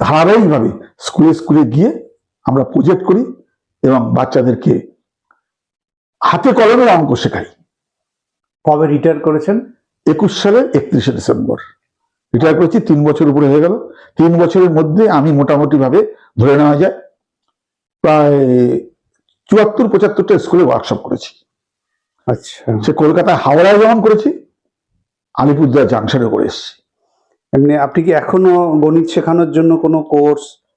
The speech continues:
Speaker 2: বা অনলাইনে ভিডিও তৈরি করছেন?
Speaker 1: হ্যাঁ, আমার একটা YouTube চ্যানেল আছে।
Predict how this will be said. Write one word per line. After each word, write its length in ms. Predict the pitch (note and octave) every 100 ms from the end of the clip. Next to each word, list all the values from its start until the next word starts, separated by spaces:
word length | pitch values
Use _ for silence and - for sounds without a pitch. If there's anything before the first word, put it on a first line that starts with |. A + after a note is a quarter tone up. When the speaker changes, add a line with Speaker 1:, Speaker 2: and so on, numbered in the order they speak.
| _ _ B2+
Speaker 2:
বা 460 | C3 B2+ B2+ - - - -
অনলাইনে 480 | C3 D3 D3+ D3+ C#3
ভিডিও 360 | A#2+ B2+ D3+
তৈরি 220 | D3 C#3
করছেন? 420 | C#3 A3 - A3 - - _ - - _ _ _ _
Speaker 1:
হ্যাঁ, 120 | B2+
আমার 200 | A#2+ F3
একটা 140 | G3 G3+
YouTube 360 | F3 F3+ G#3
চ্যানেল 340 | - C3 B2 -
আছে। 260 | - -